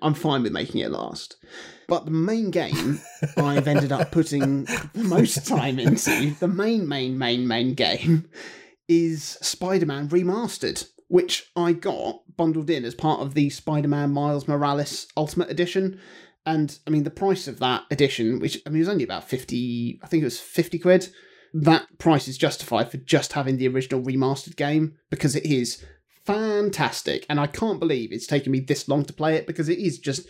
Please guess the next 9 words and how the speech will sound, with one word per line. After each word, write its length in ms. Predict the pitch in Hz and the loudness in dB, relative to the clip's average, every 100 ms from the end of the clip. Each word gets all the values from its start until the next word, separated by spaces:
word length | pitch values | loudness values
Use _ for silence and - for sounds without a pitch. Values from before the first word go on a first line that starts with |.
| - - - | -20 -20 -10
so 360 | - - 165 143 | -6 -2 0 0
much 240 | 143 - | -2 -2
fun. 360 | 196 - - - - - - - | 0 0 -4 -16 -20 -20 -20 -16
Like, 120 | - | -4
the 60 | 165 | -2
mechanics 580 | 165 202 160 101 - 127 | 0 -2 -2 -4 -2 -2
in 60 | |
the 80 | 113 | 0
game 460 | 120 82 107 110 | 0 0 0 -2